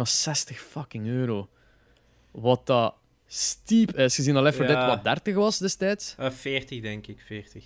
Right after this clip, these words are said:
Speaker 1: Veertig? Eh, ja, het,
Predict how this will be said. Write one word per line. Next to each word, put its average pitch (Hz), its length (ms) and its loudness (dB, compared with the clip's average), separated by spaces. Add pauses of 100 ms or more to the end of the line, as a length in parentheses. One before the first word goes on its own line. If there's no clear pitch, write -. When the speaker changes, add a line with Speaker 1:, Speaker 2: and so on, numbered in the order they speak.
Speaker 1:
Veertig? - 680 -6 (720)
Eh, 127 540 2 (680)
ja, 143 280 4
het, - 280 -10